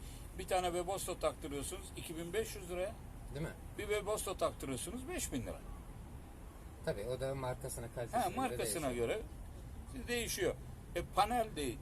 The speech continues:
Speaker 1: elektrik, aküsüydü, bilmem nesiydi falan. Ben, şu bana kırk bin liraya mal oldu.
Speaker 2: Kırk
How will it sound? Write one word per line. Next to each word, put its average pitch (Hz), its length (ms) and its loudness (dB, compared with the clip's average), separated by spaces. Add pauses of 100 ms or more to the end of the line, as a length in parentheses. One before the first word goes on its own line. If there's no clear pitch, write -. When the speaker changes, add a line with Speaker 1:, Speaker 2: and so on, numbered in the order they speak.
(260)
Speaker 1:
elektrik, 190 580 0 (140)
aküsüydü, 175 640 0
bilmem 202 360 -4
nesiydi 156 400 -2
falan. 214 320 4 (760)
Ben, 226 200 8 (220)
şu 247 260 2
bana 226 260 4 (400)
kırk - 220 0
bin 226 140 0
liraya 214 220 4
mal 110 180 4
oldu. - 80 -6 (420)
Speaker 2:
Kırk - 120 0